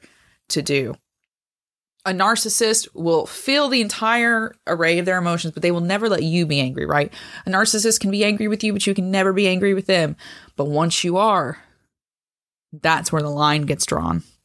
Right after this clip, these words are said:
For you, for your children, for everyone else. So you have to stop burying your anger, burying your expectations, and channel them. When you feel that energy of being angry, ask yourself,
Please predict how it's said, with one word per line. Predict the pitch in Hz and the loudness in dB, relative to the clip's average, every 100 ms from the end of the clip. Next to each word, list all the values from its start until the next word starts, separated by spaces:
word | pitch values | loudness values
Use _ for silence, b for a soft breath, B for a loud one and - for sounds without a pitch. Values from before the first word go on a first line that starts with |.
| _ _ _ _ _ _ _ _ _ | _ _ _ _ _ _ _ _ _
For | - | -4
you, | 151 147 165 175 180 | -2 2 2 4 2
for | - 170 | 0 -2
your | 135 | 0
children, | - 185 180 180 | 2 2 2 0
for | 185 - 113 | -2 -2 -2
everyone | 127 156 143 | 0 2 2
else. | 131 104 - - - _ _ _ _ _ _ | 0 0 0 -2 -4 _ _ _ _ _ _
So | - | -4
you | 170 208 | 0 2
have | 220 | 0
to | - | -2
stop | - - 180 185 165 151 | -2 0 0 0 -4 -2
burying | 147 156 180 208 220 220 | 2 2 2 2 2 0
your | 226 | 0
anger, | 214 220 226 240 262 - _ _ _ _ _ _ _ _ _ _ _ | 0 0 0 0 -4 -10 _ _ _ _ _ _ _ _ _ _ _
burying | 170 165 175 190 196 202 | -2 0 2 2 2 2
your | 202 185 | 2 0
expectations, | 180 - 180 175 - 156 156 98 214 226 220 - _ b b b b | 0 0 -2 -2 0 0 2 0 0 2 0 -4 _ b b b b
and | - 147 | -4 -2
channel | - - 196 196 | -2 0 0 2
them. | 165 135 | 0 0
When | 156 | 2
you | 208 | 0
feel | 233 - 214 226 233 | 0 -4 0 2 2
that | 202 208 | 2 2
energy | 180 202 196 | 0 0 0
of | 196 | 0
being | 180 180 165 | 2 2 2
angry, | 175 185 196 | 0 0 0
ask | 147 165 170 - | 2 0 0 -2
yourself, | 170 151 131 - - | -2 0 0 -2 -8